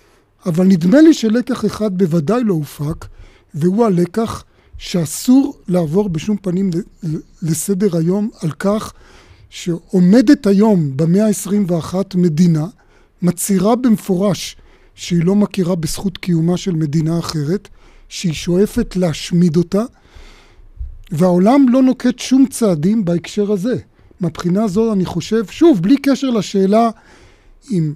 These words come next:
סכנת הפצצה הושעתה או לא הושעתה, ואני לא אכנס פה למחלוקת הזאת כמובן, מהסיבות שאמרתי קודם, אני חושב שללא ספק צודק ראש הממשלה שלנו,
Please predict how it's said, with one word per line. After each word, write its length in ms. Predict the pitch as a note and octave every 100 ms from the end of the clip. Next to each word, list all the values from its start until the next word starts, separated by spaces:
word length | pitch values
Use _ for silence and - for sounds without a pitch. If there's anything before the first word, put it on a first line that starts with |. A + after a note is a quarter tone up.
| -
סכנת 540 | - - - F3+ G3+ G#3
הפצצה 800 | - - F3 D#3 - F#3 F#3 F3+ F3 - - _ -
הושעתה 640 | E3+ - C#4 E3+ - A3
או 120 | A3 F3+
לא 120 | G#3
הושעתה, 600 | B3 - F3+ - D#3 E3+
ואני 220 | D#3 D#3 D#3+
לא 120 | F3+
אכנס 360 | F3+ F3 F3
פה 140 | - F#3
למחלוקת 600 | D#3 D3 E3+ D#3+ D#3+ -
הזאת 240 | D3+ D#3+
כמובן, 440 | - D#3+ D3+ E3+ F#3
מהסיבות 480 | D3 - D3 E3+ -
שאמרתי 400 | E3 D#3 D#3 D#3+
קודם, 320 | D#3+ D#3+ A3+ - - - _ _ E3+
אני 140 | E3
חושב 420 | - D#3+ G#3+ B3 G#3+ - _
שללא 460 | - F#3 F3 F3+ A#3
ספק 440 | - A#3+ G#3+ A3
צודק 400 | - F#3 D#3 G3
ראש 180 | F3+ F#3
הממשלה 480 | F#3+ F3+ E3 E3 D#3
שלנו, 460 | D3 E3+ F3+ G#3+